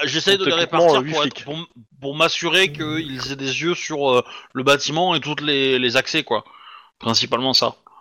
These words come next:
Speaker 2: Mhm.
Speaker 1: Euh, voilà. Et, euh, et clairement, ouais, ça commence à me gonfler, euh, que ça, qu'ils m'ouvrent pas, quoi.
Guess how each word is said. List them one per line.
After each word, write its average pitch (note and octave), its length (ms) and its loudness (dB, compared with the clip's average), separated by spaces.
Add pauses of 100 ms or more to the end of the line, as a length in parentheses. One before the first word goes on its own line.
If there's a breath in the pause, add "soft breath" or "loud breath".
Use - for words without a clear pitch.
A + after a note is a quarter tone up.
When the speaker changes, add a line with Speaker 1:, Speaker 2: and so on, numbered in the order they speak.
(160 soft breath)
Speaker 2:
Mhm. A2+ 120 0
Speaker 1:
Euh, G#2+ 560 0 (440 soft breath)
voilà. G#2 320 6
Et, A#2 180 2
euh, A2 600 2
et A#2+ 140 0
clairement, D#3 500 0
ouais, B2 160 4
ça A#2 140 -6
commence C3 340 -6
à B2+ 60 -2
me B2+ 120 -4
gonfler, B2 400 0
euh, G#2+ 400 2
que G#2 120 -10
ça, G#2+ 260 0
qu'ils G#2+ 180 -8
m'ouvrent A2+ 220 0
pas, A#2 160 0
quoi. - 160 -6